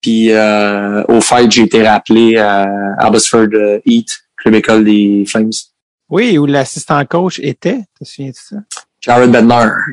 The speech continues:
Speaker 2: Bonne réponse !
Speaker 1: <laughs>
Speaker 2: Coach en chef des Avalanches.
Speaker 1: Ouais.
Speaker 2: Qui, qui ont, qui sont une des meilleures équipes, euh, dans la Ligue. Euh,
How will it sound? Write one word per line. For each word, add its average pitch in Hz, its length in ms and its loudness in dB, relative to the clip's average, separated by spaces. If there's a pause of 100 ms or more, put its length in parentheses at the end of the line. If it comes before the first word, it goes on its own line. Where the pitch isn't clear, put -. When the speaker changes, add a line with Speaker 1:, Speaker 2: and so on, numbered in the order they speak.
Speaker 2:
Bonne 202 180 2
réponse ! 285 960 0 (360)
Speaker 1:
<laughs> 165 440 0
Speaker 2:
Coach 151 280 0
en 143 120 2
chef 151 460 -2
des 135 360 0
Avalanches. 135 540 0 (100)
Speaker 1:
Ouais. 123 280 2
Speaker 2:
Qui, - 180 -6 (160)
qui - 200 -2
ont, 156 60 0
qui - 120 -12
sont 175 160 -2
une 175 120 -2
des 170 60 0
meilleures 151 240 2
équipes, 143 340 -4
euh, 139 160 0
dans 127 140 -2
la 127 80 0
Ligue. 165 240 -2
Euh, 131 180 -6